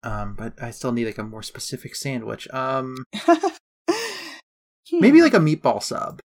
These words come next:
Speaker 1: Meatball sub was one of the sandwiches that was in my head for a bit
Speaker 2: Okay.
Speaker 1: there.
Speaker 2: Hmm. Sounds good. <laughs> Okay. Um, great. So with that, we'll go to Healing Good Precure.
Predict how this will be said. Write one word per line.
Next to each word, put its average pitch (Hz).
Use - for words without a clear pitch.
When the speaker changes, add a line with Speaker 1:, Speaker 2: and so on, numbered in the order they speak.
Speaker 1:
Meatball 185
sub 131
was 113
one 120
of 104
the 107
sandwiches 104
that 104
was 101
in 107
my 101
head 110
for -
a 202
bit 214
Speaker 2:
Okay. 320
Speaker 1:
there. -
Speaker 2:
Hmm. 233
Sounds 185
good. -
<laughs> 269
Okay. 202
Um, 208
great. -
So 214
with 247
that, 233
we'll 214
go 202
to 196
Healing 294
Good 202
Precure. 220